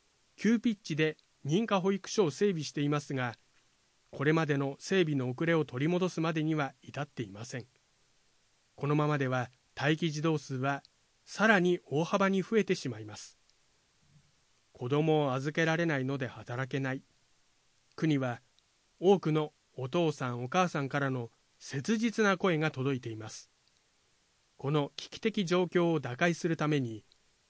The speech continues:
これまで手をつけてこなかった学校や公園を含めた区有施設も保育施設に転用し、平成二十九年四月の待機児童解消に向け、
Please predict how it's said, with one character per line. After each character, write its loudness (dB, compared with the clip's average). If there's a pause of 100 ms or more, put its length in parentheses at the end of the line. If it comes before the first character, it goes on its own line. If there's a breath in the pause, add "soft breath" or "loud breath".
(180)
こ 0
れ 6
ま 4
で 2
手 2
を 4
つ -12
け 4
て 0
こ -2
な 0
か -2
っ -8
た -2 (420)
学 -4 (100)
校 4
や 4
公 4
園 4
を 0
含 -2
め 2
た -2 (120)
区 -2
有 2
施 -10
設 -2
も 0 (320)
保 2
育 2
施 -2
設 0
に 2
転 -2
用 2
し、 -8 (680)
平 6
成 4
二 2
十 0
九 -8
年 -2 (260)
四 -4
月 2
の 2 (420)
待 4
機 0
児 -6
童 2
解 -2
消 0
に 2
向 0
け、 0